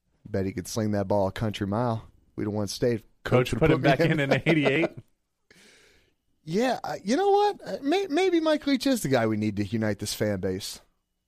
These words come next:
Speaker 1: Or do you think it's the other guy that we should be talking about?
Speaker 2: Unfortunately, it looks like it's not gonna be Mike Leach.
Speaker 1: Okay.
Speaker 2: Um, Trev, Trev forgot to call us and get our opinion on this.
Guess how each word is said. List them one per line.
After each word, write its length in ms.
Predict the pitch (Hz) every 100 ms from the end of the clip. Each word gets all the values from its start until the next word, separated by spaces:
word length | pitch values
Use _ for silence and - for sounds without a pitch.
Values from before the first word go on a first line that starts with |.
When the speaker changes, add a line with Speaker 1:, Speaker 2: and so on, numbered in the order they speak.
| _ 156
Speaker 1:
Or 120 | 170
do 60 |
you 80 | 175
think 180 | 156 170
it's 140 | 151
the 120 | - 151
other 140 | 135
guy 200 | 104 95
that 160 | 90 92
we 240 | 95 92 - _
should 220 | - 117
be 80 | 98
talking 320 | - 101 -
about? 380 | 90 87 87 - _ _ _ _ _ _ _ _ _ _
Speaker 2:
Unfortunately, 1040 | 151 180 160 233 254 302 294 302 302 302 294
it 160 | 269
looks 440 | 220 220 226 - -
like 480 | 208 208 190 190 185
it's 200 | 160 165
not 280 | 156 143
gonna 140 | 143 135
be 160 | 113
Mike 360 | 110 101 95 -
Leach. 600 | 98 95 _ - - - _ -
Speaker 1:
Okay. 200 | 131 123
Speaker 2:
Um, 440 | 117 113 107 107 -
Trev, 460 | - 180 170 -
Trev 300 | - 180 170 - - _
forgot 400 | 151 131 135 -
to 300 | 135 120 117 - _
call 320 | - 117 117
us 160 | 107 -
and 180 | 110 - -
get 120 | 107
our 80 | 104
opinion 400 | 98 110 107 107
on 100 | 113
this. 340 | 120 - -